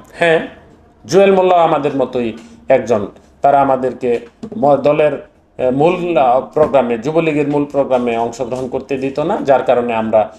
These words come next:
সবসময় জাহাঙ্গীর আলম যে প্রোগ্রামগুলো থ্রো করতো, ঢাকায় এবং গাজীপুরে সব প্রোগ্রামে সরব উপস্থিতি ছিল জুয়েল মোল্লার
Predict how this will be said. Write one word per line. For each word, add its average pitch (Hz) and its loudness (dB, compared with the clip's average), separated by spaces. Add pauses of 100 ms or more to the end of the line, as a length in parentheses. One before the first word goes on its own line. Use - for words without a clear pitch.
(120)
সবসময় 175 0
জাহাঙ্গীর 135 0
আলম 127 0
যে 123 0
প্রোগ্রামগুলো 123 -2
থ্রো 123 -8
করতো, 156 -4
ঢাকায় 131 2
এবং 117 -2
গাজীপুরে 120 -2
সব - -4
প্রোগ্রামে 113 -2 (320)
সরব 170 0
উপস্থিতি 151 -4
ছিল 110 -6
জুয়েল 107 0
মোল্লার 104 0